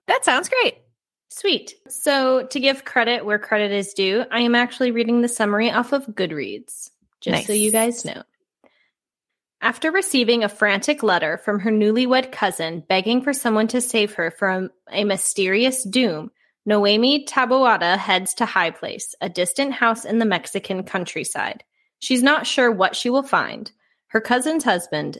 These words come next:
Speaker 2: a handsome Englishman, is a stranger, and Noemi knows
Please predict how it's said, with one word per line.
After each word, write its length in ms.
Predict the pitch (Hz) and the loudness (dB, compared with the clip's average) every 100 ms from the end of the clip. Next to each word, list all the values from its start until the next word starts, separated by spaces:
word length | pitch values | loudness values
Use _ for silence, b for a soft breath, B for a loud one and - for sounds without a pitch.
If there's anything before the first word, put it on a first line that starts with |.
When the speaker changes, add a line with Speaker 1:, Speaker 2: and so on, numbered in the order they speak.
| - | -8
Speaker 2:
a 60 | 196 | -8
handsome 420 | - 185 214 226 | -2 -2 2 2
Englishman, 640 | 240 214 208 165 156 165 - | 4 2 0 -4 -6 -6 -4
is 140 | 214 | 0
a 60 | 233 | 0
stranger, 640 | - 202 175 175 - - - | 0 0 0 -2 -6 -8 -4
and 160 | 196 202 | 0 2
Noemi 540 | 196 190 196 214 220 | 4 2 2 0 -2
knows 420 | 185 196 196 185 | -4 0 0 0